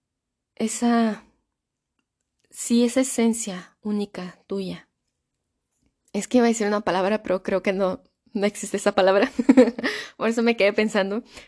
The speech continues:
Pero es respetar esa ex-, esencia tuya, única,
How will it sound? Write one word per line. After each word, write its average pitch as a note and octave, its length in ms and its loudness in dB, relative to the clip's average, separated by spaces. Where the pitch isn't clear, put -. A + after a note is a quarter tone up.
Pero A3 340 -2
es A3+ 200 2
respetar A#3 500 2
esa A#3 540 0
ex-, - 320 -14
esencia A3 540 0
tuya, G#3+ 500 -4
única, A3 520 0